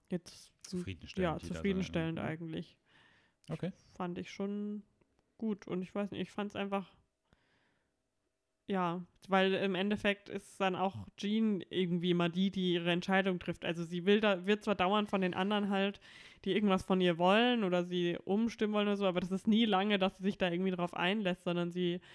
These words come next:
Speaker 2: Okay.
Speaker 1: ist schon immer sich selber sehr bewusst, okay, aber das geht halt einfach nicht, weil ich kann das halt einfach nicht
Speaker 2: Mhm.
Speaker 1: kontrollieren und,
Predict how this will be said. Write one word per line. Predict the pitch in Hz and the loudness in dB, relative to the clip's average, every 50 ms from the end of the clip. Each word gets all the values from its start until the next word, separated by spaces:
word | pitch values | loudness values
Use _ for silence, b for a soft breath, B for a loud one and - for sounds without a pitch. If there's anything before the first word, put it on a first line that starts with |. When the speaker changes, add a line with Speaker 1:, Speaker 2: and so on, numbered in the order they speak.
| B | B
Speaker 2:
Okay. | 127 - - 180 | -8 -6 -6 -6
Speaker 1:
ist | - - | -6 -4
schon | - 202 202 | -2 0 0
immer | 208 208 202 196 190 | 2 4 2 2 2
sich | 190 190 175 190 - - | 0 -6 -8 -8 -8 0
selber | - 180 185 202 202 190 185 | 2 4 4 6 6 4 4
sehr | 175 185 185 185 | 4 4 2 4
bewusst, | 180 190 180 180 202 214 226 - - - | 4 2 0 2 2 2 2 0 -2 -6
okay, | 196 - - - 208 196 | -6 -6 -2 0 2 4
aber | 190 190 190 190 | 4 4 2 0
das | 196 175 - | -2 -2 0
geht | - 214 262 330 - | 2 2 2 2 2
halt | - 175 160 | -2 -2 -2
einfach | - 165 165 - 180 156 | -2 -4 -4 -4 -4 -4
nicht, | 160 190 175 175 - | 0 -2 -2 -2 -2
weil | - 175 170 | -4 -2 -2
ich | 180 - | -2 -6
kann | - - 226 285 | -2 -2 0 0
das | 277 - - | 0 0 -2
halt | 180 170 | -2 -2
einfach | 165 170 170 190 | -2 -4 -2 -2
nicht | 180 180 180 - | -4 -4 -2 0
Speaker 2:
Mhm. | 123 | 0
Speaker 1:
kontrollieren | 113 - 202 180 175 180 220 285 294 240 180 | 0 2 0 0 0 2 2 2 2 2 0
und, | 170 175 185 185 180 | 0 -2 -2 -4 -6